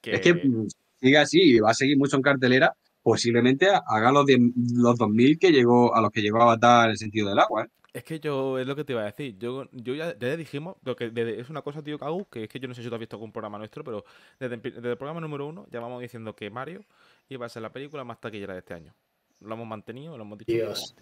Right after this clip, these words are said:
Speaker 1: lo íbamos diciendo.
Speaker 3: Previsto.
Speaker 1: Y
Speaker 3: Lo habéis predicho.
Speaker 1: y yo estoy con Juanlu, tío. Yo
Speaker 3: Lo
Speaker 1: diría
Speaker 3: predecido.
Speaker 1: que incluso se puede superar a Avatar, ¿eh?
Speaker 2: Avatar, sentido
Speaker 3: Pero si
Speaker 2: del
Speaker 3: va
Speaker 2: agua.
Speaker 3: tan rápido.
Speaker 1: Claro, claro. Una segunda. Dime, dime, Agus, perdona.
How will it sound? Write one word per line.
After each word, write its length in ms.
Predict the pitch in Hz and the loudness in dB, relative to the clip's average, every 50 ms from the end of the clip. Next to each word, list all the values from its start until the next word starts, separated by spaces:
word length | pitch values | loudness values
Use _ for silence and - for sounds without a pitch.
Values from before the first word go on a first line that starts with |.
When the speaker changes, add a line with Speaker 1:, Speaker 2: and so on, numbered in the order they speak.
| _ _ _ _ _ _ | _ _ _ _ _ _
Speaker 1:
lo 80 | - 120 | -12 -10
íbamos 180 | 120 120 117 107 | -8 -8 -10 -12
diciendo. 360 | 98 - 101 95 92 87 87 _ _ _ _ _ _ _ _ _ _ _ _ _ _ | -12 -14 -14 -16 -16 -18 -20 _ _ _ _ _ _ _ _ _ _ _ _ _ _
Speaker 3:
Previsto. 340 | - 131 131 131 127 131 - | 0 2 2 2 2 0 0
Speaker 1:
Y 420 | 117 113 113 113 110 107 104 101 101 | 0 -2 -6 -6 -8 -8 -8 -4 0
Speaker 3:
Lo 60 | 127 | 2
habéis 140 | 123 131 131 | 2 2 2
predicho. 420 | 131 131 123 131 131 - 107 - - - _ _ _ _ _ _ _ - - _ _ _ _ _ _ _ _ _ _ | 4 2 2 2 2 -2 -6 -10 -12 -18 _ _ _ _ _ _ _ -18 -18 _ _ _ _ _ _ _ _ _ _
Speaker 1:
y 240 | - 139 123 113 107 | -8 -8 -8 -8 -10
yo 140 | 101 120 135 | -8 -8 -8
estoy 180 | 165 - - 208 | -8 -10 -14 -16
con 120 | - 170 135 | -14 -14 -12
Juanlu, 320 | - 180 180 160 117 98 | -10 -10 -8 -8 -10 -12
tío. 220 | - - 98 95 87 | -12 -12 -12 -12 -12
Yo 100 | 85 80 87 | -12 -10 -8
Speaker 3:
Lo 60 | 127 | -6
Speaker 1:
diría 40 | 131 131 - | -4 -4 -4
Speaker 3:
predecido. 300 | - - - 139 - - | -4 -4 -4 -4 -6 -6
Speaker 1:
que 60 | - - | -8 -10
incluso 240 | - 151 143 - | -12 -16 -16 -16
se 100 | 107 104 | -16 -16
puede 200 | 98 - 113 131 | -14 -12 -12 -12
superar 360 | 151 - 156 127 113 104 107 113 | -12 -14 -14 -12 -10 -10 -10 -10
a 300 | 120 117 110 101 98 95 | -10 -12 -12 -10 -10 -8
Avatar, 400 | 92 95 95 - 139 123 85 90 | -8 -8 -10 -10 -10 -12 -12 -14
¿eh? 120 | 117 180 _ _ _ _ _ _ _ _ _ _ _ _ _ _ _ _ _ _ _ _ _ _ _ _ _ _ _ _ _ _ _ _ _ _ _ _ _ _ | -16 -20 _ _ _ _ _ _ _ _ _ _ _ _ _ _ _ _ _ _ _ _ _ _ _ _ _ _ _ _ _ _ _ _ _ _ _ _ _ _
Speaker 2:
Avatar, 460 | - 90 90 90 - 120 135 151 156 143 | 0 2 2 4 6 6 6 6 4 2
sentido 240 | - - 135 120 | 2 2 2 4
Speaker 3:
Pero 160 | 110 - 123 120 | 6 6 6 6
si 60 | 117 | 6
Speaker 2:
del 80 | 117 127 | 4 4
Speaker 3:
va 60 | 156 | 4
Speaker 2:
agua. 140 | 160 156 147 143 | 4 4 2 2
Speaker 3:
tan 140 | 139 - 143 | 2 4 4
rápido. 180 | 143 151 170 | 4 4 4
Speaker 1:
Claro, 200 | 160 170 175 180 | 6 6 6 6
claro. 160 | 175 151 - - | 6 4 0 -2
Una 280 | - _ _ _ _ | -8 _ _ _ _
segunda. 220 | _ 95 101 98 - _ _ | _ -20 -20 -20 -20 _ _
Dime, 160 | 123 135 143 147 | -18 -14 -12 -12
dime, 160 | 151 147 147 | -10 -8 -8
Agus, 160 | 147 156 139 | -8 -10 -10
perdona. 260 | 113 120 131 135 117 | -14 -14 -16 -16 -16